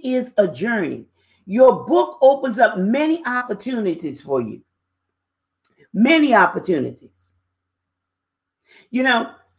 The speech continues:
yesterday I was on the phone with a lady, and she presented me with this opportunity.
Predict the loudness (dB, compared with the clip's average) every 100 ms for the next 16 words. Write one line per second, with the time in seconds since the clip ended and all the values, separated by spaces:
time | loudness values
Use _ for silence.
0 | _ _ _ -2 2 2 2 2 2 2
1 | 0 -2 -4 0 2 2 2 2 2 0
2 | -2 -4 -10 _ _ _ _ _ _ _
3 | _ _ _ _ _ _ _ _ _ _
4 | _ _ 0 2 2 0 0 -2 0 0
5 | 0 -4 -4 -4 0 0 2 0 0 -2
6 | -2 -4 -4 -2 -2 -6 -14